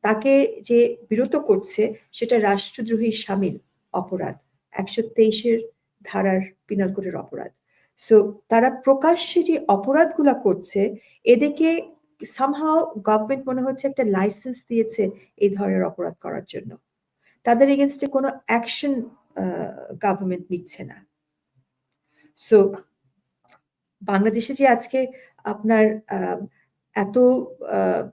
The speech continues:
আপনার, আ, law and order যে একেবারে, মানে, স্কেলে আমাদের, আ, বাটখারায় এত নিচে তো কখনো যায়নি বাংলাদেশের law and order situation।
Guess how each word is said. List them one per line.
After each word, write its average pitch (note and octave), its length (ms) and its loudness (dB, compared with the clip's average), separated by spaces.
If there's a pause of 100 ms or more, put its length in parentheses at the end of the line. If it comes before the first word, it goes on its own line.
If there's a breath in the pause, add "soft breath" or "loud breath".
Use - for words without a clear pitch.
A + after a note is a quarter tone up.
আপনার, G3 640 -4 (240)
আ, - 240 -14 (1300 loud breath)
law G3 320 2
and A#3+ 80 0
order A#3+ 260 4
যে B3 120 -4
একেবারে, A#3+ 760 0 (960)
মানে, F#3 280 -14 (1200 soft breath)
স্কেলে A#3+ 920 4
আমাদের, G#3+ 640 2
আ, - 240 -8
বাটখারায় G#3 760 -4
এত G#3 260 -4
নিচে C#4+ 280 -2
তো C#4+ 120 -6
কখনো A#3 460 -6 (100)
যায়নি G#3 340 -6
বাংলাদেশের - 580 -12 (380 soft breath)
law F#3 140 0
and E3+ 120 -8
order E3+ 160 -14
situation। - 540 -14